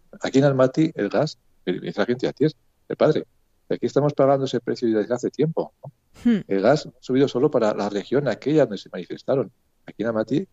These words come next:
Speaker 1: no tiene ningún sentido manifestarse, porque <laughs> ya estábamos pagando eso hace tiempo, ¿no?
Speaker 2: Claro.
Speaker 1: O sea, te-, todo eso es, es artificial. O sea, se crea una situación en un sitio para crear una causa pacífica,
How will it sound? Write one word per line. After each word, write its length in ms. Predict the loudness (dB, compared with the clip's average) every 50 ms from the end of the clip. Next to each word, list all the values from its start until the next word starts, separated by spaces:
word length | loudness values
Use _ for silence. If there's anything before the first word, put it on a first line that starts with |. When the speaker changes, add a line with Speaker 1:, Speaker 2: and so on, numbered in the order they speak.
| _ _ _ _ _ -8
Speaker 1:
no 80 | -4
tiene 160 | -2 0 0 0
ningún 160 | 0 -2 -2
sentido 380 | -2 -4 -4 -2 0 2 2
manifestarse, 640 | 2 0 -2 -2 -4 -4 0 2 2 2 2 0 -8 -12
porque 200 | -6 -4 -4 -2
<laughs> 40 | 0
ya 120 | 2 2 2
estábamos 400 | 2 2 2 4 4 4 4 2
pagando 300 | 2 2 2 2 0 -2
eso 100 | -4 -6
hace 120 | -6 -6
tiempo, 300 | -6 -6 -6 -6 -4 -6
¿no? 80 | -6 -4
Speaker 2:
Claro. 380 | -4 -6 -6 -6 -8 -8 -8 -8 -8 -8
Speaker 1:
O 380 | -10 -10 -12 -16 -20 -18 -10 -8
sea, 140 | -8 -8 -8 _ _ _
te-, 240 | -6 -6 -6 -2
todo 260 | 2 4 6 6 6 6
eso 220 | 4 4 4 2
es, 160 | 2 2 2
es 320 | -2 -2 -2 -2 -2 -2 -4
artificial. 560 | -8 -8 -8 -10 -10 -10 -8 -8 -8 -8 -10 _ _ _ _ _ _ _ _ _
O 20 | _
sea, 100 | -10 -8 -8 -10 -4
se 200 | 2 2 4 4
crea 440 | 4 6 6 6 6 4 2 -2 -6 -2
una 300 | 0 0 2 2 0 -2
situación 460 | -4 -6 -8 -6 -6 -4 -2 -2 -2
en 40 | -4
un 80 | -4
sitio 440 | -4 -4 -4 -2 0 2 0 0 0 -6 _ _ _ _ _ _ _ _ _ _ _ _ _ _ _ _
para 220 | 4 4 4 4
crear 200 | 4 4 4 4
una 180 | 4 4 2 2
causa 540 | 4 4 4 4 2 2 0 0 0 -2 -6 _ _
pacífica, 600 | -8 -6 -4 -4 -6 -6 -6 -6 -6 -6 -6 -8